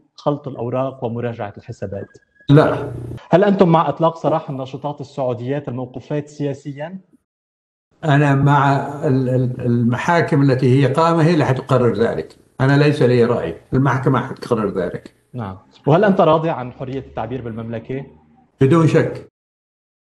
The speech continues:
Speaker 1: هل تشجع القيادة بالمملكة على توقيع اتفاق سلام مع إسرائيل؟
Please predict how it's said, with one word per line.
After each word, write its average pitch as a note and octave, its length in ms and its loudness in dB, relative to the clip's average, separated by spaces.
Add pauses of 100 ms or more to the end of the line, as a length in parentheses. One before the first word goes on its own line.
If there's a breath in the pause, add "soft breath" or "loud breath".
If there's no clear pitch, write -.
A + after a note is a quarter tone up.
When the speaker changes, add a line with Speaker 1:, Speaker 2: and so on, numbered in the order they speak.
(400 soft breath)
Speaker 1:
هل F3+ 140 4
تشجع G3+ 420 2
القيادة D3 460 2
بالمملكة C3 580 -2
على A#2+ 200 -2
توقيع B2+ 500 -4 (180)
اتفاق B2+ 380 -6
سلام B2 400 0
مع G#2+ 240 -10
إسرائيل؟ G#2 440 -16